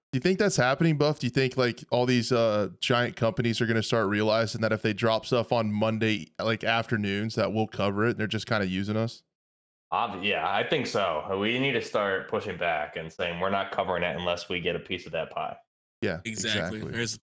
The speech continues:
Speaker 3: plenty to go around.
Speaker 1: Because when you think of leaks like the G T A six trailer, like,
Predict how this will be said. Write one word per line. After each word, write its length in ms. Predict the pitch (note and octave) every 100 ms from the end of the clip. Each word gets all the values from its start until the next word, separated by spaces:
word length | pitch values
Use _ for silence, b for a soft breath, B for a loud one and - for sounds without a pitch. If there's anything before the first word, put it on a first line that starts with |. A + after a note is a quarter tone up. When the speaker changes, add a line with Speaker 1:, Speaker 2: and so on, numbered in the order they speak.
| _
Speaker 3:
plenty 280 | - A#2+ A2+
to 100 | A2+
go 140 | A2+
around. 400 | A2+ A2+ A2+ A2+ - _
Speaker 1:
Because 320 | B2 D#3+ E3
when 120 | D#3+ D#3+
you 80 |
think 220 | D#3 G#3 F3+
of 180 | C#3
leaks 340 | A#2+ C3+ B2+ -
like 220 | A#2 -
the 100 | A#2+
G 220 | G2+ A#2+
T 200 | A#2+ A#2+
A 60 | A2
six 300 | - A#2 -
trailer, 440 | - A#2+ B2 C3
like, 360 | G#2 G#2+ G2+